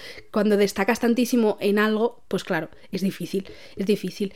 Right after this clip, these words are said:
Yo la quiero, la adoro, quiero leerme todo lo que escriba, pero sinceramente necesito esta segunda parte como para cerrar el círculo y decir sí, no. Más allá de eso, criaturas mitológicas me gusta,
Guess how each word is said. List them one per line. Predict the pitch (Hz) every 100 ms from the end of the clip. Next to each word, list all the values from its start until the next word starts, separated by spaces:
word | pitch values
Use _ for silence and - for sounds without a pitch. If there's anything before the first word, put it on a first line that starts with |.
| - - - -
Yo | 214 226
la | 180
quiero, | - 196 185
la |
adoro, | 180 208 226
quiero | 220 196
leerme | 185 185 190 185 165
todo | 202 202
lo | 202
que | 202
escriba, | 220 - 262 254 254
pero | 208 202 226
sinceramente | 226 202 180 190 175 190 202 233 240
necesito | 214 190 190 196 202
esta | 214
segunda | 214 208 202
parte | 196 202 233
como | 226 214
para | 196
cerrar | 190 202 202 254
el | 294
círculo | - 269 269 294
y | 247
decir | 202 196 202 185
sí, | - - 269
no. | 240 180 139 - - - - -
Más | - 240 240
allá | 277 240
de | 190
eso, | 175 - 143 - - - - - - - -
criaturas | 240 208 196 254 247 240
mitológicas | 247 214 208 214 269 262 285 240
me | 196
gusta, | 180 190 190